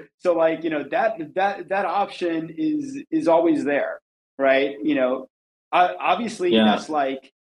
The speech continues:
Speaker 1: that's not, like, the first
Speaker 2: Yeah, that,
Speaker 1: option you
Speaker 2: that's
Speaker 1: should
Speaker 2: like,
Speaker 1: take.
Speaker 2: uh, yeah, yeah,
Speaker 1: It's the
Speaker 2: yeah.
Speaker 1: last,
Speaker 2: That's like
Speaker 1: yeah,
Speaker 2: a,
Speaker 1: right.
Speaker 2: um, last resort.
Speaker 1: Last
Speaker 2: Um,
Speaker 1: resort for sure, but,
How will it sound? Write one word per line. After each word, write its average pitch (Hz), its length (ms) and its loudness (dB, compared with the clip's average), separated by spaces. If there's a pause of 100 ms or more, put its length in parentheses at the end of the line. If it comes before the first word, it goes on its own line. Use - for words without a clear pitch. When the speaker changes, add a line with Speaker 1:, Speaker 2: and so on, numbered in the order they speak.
(180)
Speaker 1:
that's 143 300 -2
not, 147 480 0 (100)
like, 123 440 -4
the 123 140 0
first 139 320 0
Speaker 2:
Yeah, 151 140 6
that, 117 200 4
Speaker 1:
option 131 180 2
you 131 40 6
Speaker 2:
that's 127 140 4
Speaker 1:
should 123 120 0
Speaker 2:
like, 127 260 6
Speaker 1:
take. 135 100 6
Speaker 2:
uh, 95 720 4 (360)
yeah, 104 200 4
yeah, 90 80 2
Speaker 1:
It's 87 100 0
the - 60 4
Speaker 2:
yeah. 131 140 4
Speaker 1:
last, 160 320 6
Speaker 2:
That's - 100 -4
like 107 180 6
Speaker 1:
yeah, 98 160 6
Speaker 2:
a, 98 80 4
Speaker 1:
right. 92 140 4
Speaker 2:
um, 87 440 -2 (600)
last 104 300 2
resort. 87 400 -2 (400)
Speaker 1:
Last 147 520 4
Speaker 2:
Um, 143 60 -2
Speaker 1:
resort 156 320 2
for 135 80 -4
sure, 151 500 4
but, 135 260 4